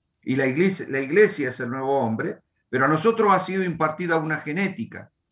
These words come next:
Por eso dice, nosotros, eh, no somos nacidos, en el caso de Dios, de carne ni de sangre,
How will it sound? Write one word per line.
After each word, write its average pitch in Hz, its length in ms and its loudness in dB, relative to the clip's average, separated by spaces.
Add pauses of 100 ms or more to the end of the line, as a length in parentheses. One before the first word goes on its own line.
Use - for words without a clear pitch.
(200)
Por 120 120 -4
eso 151 160 0
dice, 156 220 2
nosotros, 165 560 0 (240)
eh, 135 300 0
no 147 140 -6
somos 165 320 0
nacidos, 147 460 0
en 127 60 -4
el 120 120 -6
caso 147 320 -2
de 143 100 0
Dios, 156 300 0
de 120 120 -4
carne 143 320 -2
ni 139 100 -8
de 160 120 -4
sangre, 160 560 -4